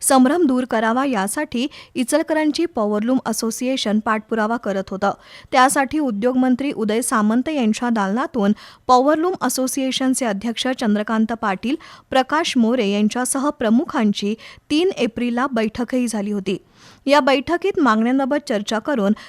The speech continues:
सकारात्मक निर्णय झाला होता. आता शासनानं त्याचा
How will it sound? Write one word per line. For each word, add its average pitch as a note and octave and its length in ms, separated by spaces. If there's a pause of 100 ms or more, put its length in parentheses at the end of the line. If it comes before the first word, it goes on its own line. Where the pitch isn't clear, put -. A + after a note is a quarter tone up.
सकारात्मक D4+ 680
निर्णय G#3+ 300
झाला G#3 240
होता. G3+ 260 (420)
आता C#4+ 280
शासनानं C4+ 720
त्याचा A#3 260